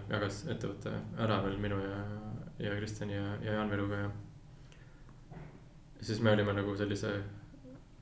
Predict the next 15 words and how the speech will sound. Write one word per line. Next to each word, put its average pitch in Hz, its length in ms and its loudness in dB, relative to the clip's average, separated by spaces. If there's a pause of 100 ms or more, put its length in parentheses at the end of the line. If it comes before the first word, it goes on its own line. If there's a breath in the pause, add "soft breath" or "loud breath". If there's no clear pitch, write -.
(540)
võib-olla, 107 280 0 (2250 loud breath)
ma, 113 100 4
ma 110 140 6
ei 120 40 12
oska 110 200 8
seda 110 160 6
kirjeldada, 107 400 8
see, - 400 -2 (280)
kujuta 147 280 12
ette, 110 140 6
et - 60 0
sulle 107 220 6
kukub - 280 6
ettevõte - 440 4
sülle. 110 240 4